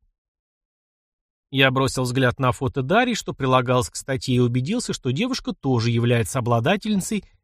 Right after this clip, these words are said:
красивой огненно-рыжей гривы волос.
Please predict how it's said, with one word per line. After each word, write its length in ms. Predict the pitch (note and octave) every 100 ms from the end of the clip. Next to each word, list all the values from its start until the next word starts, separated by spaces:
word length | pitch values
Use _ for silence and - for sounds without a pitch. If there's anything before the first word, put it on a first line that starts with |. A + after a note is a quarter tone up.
| _
красивой 640 | - C3 - - A#3+ C4
огненно-рыжей 800 | A3 D3 B2+ B2 A#2+ A#2 E3 F3+
гривы 340 | C3 A#2 A2 A2+
волос. 460 | C3 C3 - -